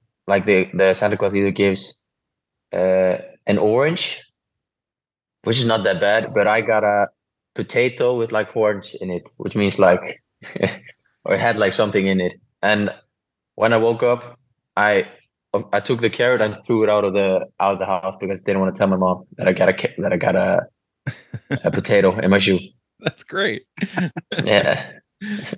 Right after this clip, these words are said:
Speaker 2: Uh, Christian also wants to know, and this, you might not get this reference, but he wants to know, do you love the mailbag box? Because I love the mailbag box. That is what we call our, uh, our,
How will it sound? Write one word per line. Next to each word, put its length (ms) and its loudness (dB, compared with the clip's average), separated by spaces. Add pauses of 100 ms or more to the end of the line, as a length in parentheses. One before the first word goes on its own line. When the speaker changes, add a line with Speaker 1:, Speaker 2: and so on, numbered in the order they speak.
(380)
Speaker 2:
Uh, 200 2
Christian 420 0
also 360 0
wants 320 0
to 80 0
know, 360 2 (760)
and 160 -2
this, 180 0 (100)
you 160 -4
might 180 2
not 160 0
get 160 0
this 160 -2
reference, 460 -2
but 120 -2
he 60 0
wants 240 0
to 80 -4
know, 180 2 (800)
do 100 2
you 160 2
love 240 2
the 80 2
mailbag 560 2
box? 380 0
Because 360 -2
I 180 2
love 280 0
the 60 -2
mailbag 460 0
box. 320 -10
That 180 2
is 100 -6
what 160 0
we 100 -4
call 440 0 (480)
our, 340 2
uh, 280 0 (220)
our, 200 -6